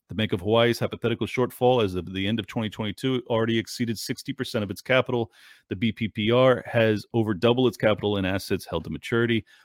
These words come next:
All three banks, Bank of Hawaii, B P P R, and Charles Schwab, have lost between one-third and one-half of their market cap over the last month.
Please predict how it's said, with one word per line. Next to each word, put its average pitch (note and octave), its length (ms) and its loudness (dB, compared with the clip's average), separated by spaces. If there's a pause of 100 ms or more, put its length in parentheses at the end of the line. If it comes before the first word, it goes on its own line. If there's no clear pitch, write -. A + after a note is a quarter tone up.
(140)
All E3+ 240 10
three A#2+ 260 -2
banks, F#2+ 420 -2 (240)
Bank A2 180 -2
of F#2 80 -4
Hawaii, C3 320 4
B A2 160 -2
P - 100 -10
P G#2 180 -4
R, C3+ 200 6
and G#2 120 -2
Charles A#2 300 0
Schwab, C#3 320 4
have A2 180 -6
lost A2+ 300 2
between G2+ 300 -6
one-third B2 360 0
and G2 100 -4
one-half A#2 380 -2
of G2 120 -12
their G2+ 100 -4
market G#2+ 360 -2
cap A2 240 0 (220)
over A2+ 100 -2
the G#2 80 2
last G2+ 320 2
month. G#2 280 -2